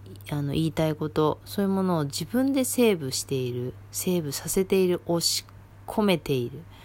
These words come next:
みたいなことが、あの、あったな。今までは多かったな。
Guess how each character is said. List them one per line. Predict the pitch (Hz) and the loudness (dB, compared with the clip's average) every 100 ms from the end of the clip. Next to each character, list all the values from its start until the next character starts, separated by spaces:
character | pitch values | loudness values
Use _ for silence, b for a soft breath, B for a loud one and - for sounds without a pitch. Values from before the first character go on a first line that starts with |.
| B B B B | B B B B
み | 185 180 | -2 0
た | 156 | 0
い | 135 | 0
な | 131 123 - - - - - - - - - - - - - | -4 -6 -10 -20 -20 -20 -20 -20 -20 -20 -20 -20 -20 -20 -20
こ | - 151 | -8 -8
と | 147 143 | -2 -2
が、 | 131 143 143 127 - - - - - - - - - - - - - - - - - - - - - | 0 0 0 -2 -6 -18 -20 -20 -20 -20 -20 -20 -20 -20 -20 -20 -20 -20 -20 -20 -20 -20 -20 -20 -14
あ | 160 147 | -10 -6
の、 | 143 135 135 160 175 - - - - - - - | -6 -8 -8 -12 -16 -20 -20 -20 -20 -20 -20 -18
あ | - 165 | -4 -4
っ | - | -4
た | - 127 | -6 -4
な。 | 127 127 | -4 -4
今 | 143 180 | -2 -2
ま | 190 | 0
で | 151 | 0
は | 131 | 2
多 | 156 | 0
か | 160 139 | 0 -4
っ | - | -4
た | 131 | -6
な。 | 135 135 127 - | -2 -2 -2 -4